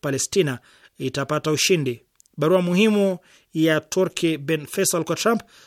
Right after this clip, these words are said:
kuhusu kufukuzwa wa Palestina wa Gaza, asasi na shahsia mbalimbali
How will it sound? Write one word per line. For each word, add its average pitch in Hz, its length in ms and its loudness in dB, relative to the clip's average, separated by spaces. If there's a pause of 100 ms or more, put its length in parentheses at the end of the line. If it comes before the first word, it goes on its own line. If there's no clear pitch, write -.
(200)
kuhusu 156 420 -4
kufukuzwa 160 520 0
wa 147 60 0
Palestina 139 520 -4
wa 143 120 -4
Gaza, 185 380 2 (420)
asasi 180 580 0
na 151 100 -4
shahsia - 340 -2
mbalimbali 175 560 2